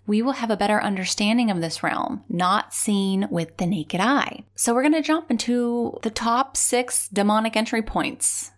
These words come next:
that are destroying your relationships, your health, and your healing. <laughs> So there are many areas in inner, inner healing and deliverance, okay? But I want to point out the main culprits I see a lot,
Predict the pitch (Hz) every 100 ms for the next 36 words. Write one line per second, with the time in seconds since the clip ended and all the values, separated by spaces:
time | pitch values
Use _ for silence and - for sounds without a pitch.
0 | _ 190 196 - - 226 220 220 226 226
1 | 170 170 165 - 165 160 180 262 285 302
2 | 294 - 165 156 185 214 - - 175 175
3 | 180 - 170 170 165 - - 220 254 240
4 | 185 151 - - 214 220 - - - -
5 | - - - - - - 254 294 302 233
6 | 240 277 285 190 180 180 180 - 185 180
7 | 180 175 - - 190 185 190 185 165 185
8 | 175 180 175 165 170 170 165 175 165 -
9 | - - 165 185 185 185 - 196 190 -
10 | 196 202 208 247 - - - 233 214 -
11 | 220 220 - 185 185 190 175 175 180 185
12 | - 175 175 175 - - 170 - 233 254
13 | 247 359